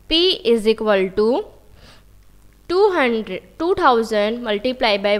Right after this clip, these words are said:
વન ટ્વેન્ટી divide ટુ ફિફ્ટી. તો આપણને ઇફોર્ટની વેલ્યુ મળશે. ઇફોર્ટની વેલ્યુ આપણને કેટલી મળે છે?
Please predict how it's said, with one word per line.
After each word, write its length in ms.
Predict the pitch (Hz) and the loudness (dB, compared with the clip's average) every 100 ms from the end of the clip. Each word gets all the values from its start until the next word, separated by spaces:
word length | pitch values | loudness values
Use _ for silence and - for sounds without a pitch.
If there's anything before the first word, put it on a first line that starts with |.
| 208 | 0
વન 280 | 285 381 392 | 0 0 -2
ટ્વેન્ટી 760 | 339 254 226 214 214 208 226 - - 220 | 0 0 0 -2 -4 -4 -8 -16 -12 -4
divide 580 | 302 254 196 180 190 208 - - - - - - - | -4 0 2 2 0 -6 -16 -20 -20 -20 -20 -20 -10
ટુ 200 | 247 247 | -6 -4
ફિફ્ટી. 560 | 247 196 - - - - - - - - - - - - - - - | -6 -10 -10 -10 -10 -12 -20 -20 -20 -20 -20 -20 -20 -20 -20 -4 2
તો 60 | |
આપણને 680 | 294 247 226 269 302 311 359 - | 4 6 6 4 0 2 -2 -4
ઇફોર્ટની 500 | 262 254 302 311 349 | -8 2 4 4 2
વેલ્યુ 280 | 294 247 233 | 2 2 2
મળશે. 320 | 220 190 196 | -2 -4 -6
ઇફોર્ટની 480 | - 233 302 330 370 | -10 0 2 2 4
વેલ્યુ 280 | 330 320 320 | 4 8 8
આપણને 300 | 294 302 294 | 8 6 2
કેટલી 220 | 294 285 | 0 -2
મળે 320 | 277 247 233 | 0 0 0
છે? 200 | 233 240 | -2 -6